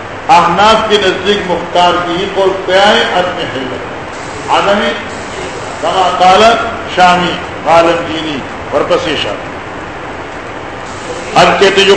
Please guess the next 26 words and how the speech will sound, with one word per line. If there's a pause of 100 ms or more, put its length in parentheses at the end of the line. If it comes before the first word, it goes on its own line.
قالو
عدل، (680)
عدل (320)
یعنی (100)
بے، (340)
بے
قطر (640)
بمانے
مثلن
ہے، (440)
فیضا (140)
کا (120)
سر
تھا، (540)
جب (100)
اس
عدل (140)
کے (100)
عین
کو (100)
کثرت
دے
گا (100)
تو
قلت
عدل